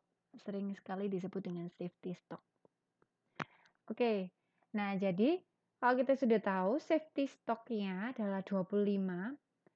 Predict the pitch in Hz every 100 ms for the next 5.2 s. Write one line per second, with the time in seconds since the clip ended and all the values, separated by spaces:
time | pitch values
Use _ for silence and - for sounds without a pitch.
0 | _ - 208 196 185 185 _ _ 247 311
1 | 320 - 214 185 180 208 214 214 208 208
2 | - 208 202 202 233 339 - _ _ _
3 | _ _ _ 220 208 190 185 196 185 190
4 | 214 - 220 202 202 277 - - 208 202
5 | - 202